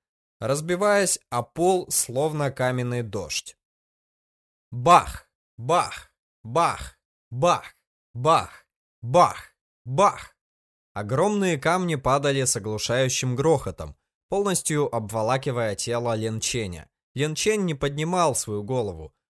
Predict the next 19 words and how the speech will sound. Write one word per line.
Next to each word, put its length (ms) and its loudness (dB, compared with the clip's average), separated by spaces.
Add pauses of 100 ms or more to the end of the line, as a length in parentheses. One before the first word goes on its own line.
потому 280 -4
что 180 -2
стоит 300 0
ему 240 -2
поднять 520 -6
голову, 540 0
как 260 -4
об 140 -6
неё 460 0
разобьются 880 -4
пару 340 -4
камней. 500 -8 (300)
Он 120 -4
закрыл 380 0
глаза, 580 0
прислушиваясь 960 -4
к 80 -16
свисту 420 -6
ветра, 520 -4